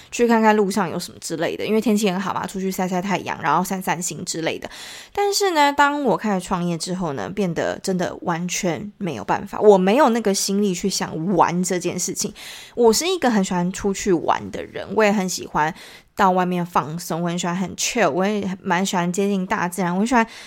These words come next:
去体验看看自己没有体验过的事情，我真的也很喜欢出国。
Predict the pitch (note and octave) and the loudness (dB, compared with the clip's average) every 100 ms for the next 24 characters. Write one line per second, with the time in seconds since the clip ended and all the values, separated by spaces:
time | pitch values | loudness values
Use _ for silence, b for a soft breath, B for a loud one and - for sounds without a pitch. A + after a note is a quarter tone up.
0 | B - F#4 D#4+ C4+ - - G#3 E3+ D#4+ | B -2 2 2 0 -10 -4 -2 2 2
1 | C4 B3 B3 A3 B3+ G#3 A#3+ G3 D#3 E2+ | 0 0 -2 0 0 0 -2 -8 -10 -12
2 | C2 F#3 F3 F3+ F3+ A#2+ B2+ - C#3+ D3 | -10 -6 -4 -4 -6 -8 -6 -4 -4 -4
3 | A2+ - - - F#3 E3+ - - D#4 D#4 | -6 -8 -10 -6 -4 -4 -6 -4 0 0
4 | F3 - F#3+ - E3+ F#3+ G#3 C#3+ F3+ - | 0 -2 -6 -4 0 0 0 -2 -2 -4
5 | E3+ E3+ B2+ | -4 -4 -10